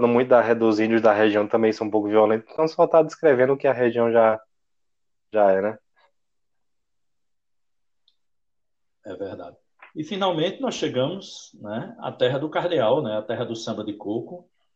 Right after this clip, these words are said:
Speaker 2: né, a disputa aqui, né, também aí tá entre um, um, já um experiente, digamos assim, eu não sei se, se essa palavra experiente significa, é uma qualidade, mas de qualquer maneira já é um
Speaker 1: Uhum.
Speaker 2: candidato experiente, né, já foi
Speaker 1: Deputado.
Speaker 2: prefeito da cidade,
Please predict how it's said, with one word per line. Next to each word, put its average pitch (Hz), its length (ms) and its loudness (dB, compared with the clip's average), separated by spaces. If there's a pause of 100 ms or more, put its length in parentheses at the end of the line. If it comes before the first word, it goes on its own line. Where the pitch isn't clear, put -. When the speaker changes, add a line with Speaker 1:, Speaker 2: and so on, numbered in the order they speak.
(480)
Speaker 2:
né, 90 200 -12
a 110 80 -10
disputa 107 600 -10
aqui, 104 360 -10
né, 110 280 -12
também 92 320 -16
aí 90 180 -14
tá 95 240 -14
entre 95 300 -16
um, 87 240 -20 (420)
um, 85 420 -20 (400)
já 104 200 -10
um 92 200 -16
experiente, 123 920 -2
digamos 101 360 -12
assim, 117 600 -12 (600)
eu 131 180 -2
não 113 160 -10
sei 117 160 -4
se, 117 340 -4
se - 160 -10
essa - 200 -8
palavra 104 320 -4
experiente 104 540 -10
significa, 104 720 -14 (320)
é 98 60 -16
uma 107 180 -10
qualidade, 107 460 -6
mas 139 140 -8
de - 20 -14
qualquer 135 180 -10
maneira 113 360 -6
já 131 80 -2
é 123 40 -2
um 120 40 -6
Speaker 1:
Uhum. 110 60 -12
Speaker 2:
candidato 101 380 -12
experiente, 110 600 -10
né, 107 220 -14 (200)
já 104 220 0
foi - 140 -6
Speaker 1:
Deputado. 110 300 4
Speaker 2:
prefeito 113 260 -8
da - 100 -8
cidade, 104 680 -10